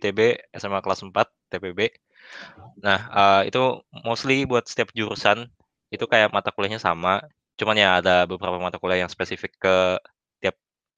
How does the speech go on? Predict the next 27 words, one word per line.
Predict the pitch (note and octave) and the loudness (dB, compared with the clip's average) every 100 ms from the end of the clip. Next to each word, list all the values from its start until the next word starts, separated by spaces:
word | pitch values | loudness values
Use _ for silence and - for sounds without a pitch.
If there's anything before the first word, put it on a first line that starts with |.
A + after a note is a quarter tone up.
| _ _ | _ _
fakultasnya, | - G2 F#2+ F2+ F#2+ A2 _ | 0 0 -2 -2 -2 -4 _
sorry. | _ E2+ G2 _ _ _ _ | _ -12 -12 _ _ _ _
Nah, | F#2+ F#2+ | -6 -2
kalau | G2 | -2
misalnya | G2 G2 | -2 -4
di | - | 0
stay | G2+ F#2+ | 0 0
itu, | - G#2 - _ _ - | -2 -6 -8 _ _ 0
eh, | F#2+ F#2+ F#2+ F#2+ - _ - | 4 6 4 2 -2 _ -6
ada | F#2+ F#2+ G#2+ A#2+ C3+ _ | -4 2 4 4 0 _
Daspro | G2 F#2 - G#2 A2 A#2+ - _ | -4 -4 -2 2 2 2 -4 _
sama, | - F#2+ F#2 G#2 A#2 B2 _ _ _ _ _ _ _ _ _ - | -2 -2 2 2 0 -2 _ _ _ _ _ _ _ _ _ 2
eh, | F#2+ F#2+ | 2 4
par. | G2+ G2 G2 - _ - | 4 4 2 -16 _ -14
Jadi | G2 | -2
Daspro | G#2+ G2 G#2 | 0 0 -4
itu | - A2+ A2 | -2 -2 0
dasar | G2 G2+ - | -2 -2 -4
pemrograman, | G2 F#2+ F#2+ E2+ F#2+ A#2+ A#2+ _ _ _ _ - - | -10 -8 -6 -4 -2 -2 -4 _ _ _ _ -20 -2
par | G2 | 0
itu | G2+ - A#2+ A#2+ | 0 0 0 2
pengantar | G#2+ G#2 G#2+ | 0 0 0
analisis | G#2+ G#2 G#2 | 0 -2 -4
rangkaian. | G2 G2 G2+ G2+ G2+ _ _ | -4 2 2 2 -4 _ _
Biasanya | G2+ A#2 A#2+ B2 | -6 0 2 2
ini | A2+ A#2+ | 0 0
nih | A#2 | 0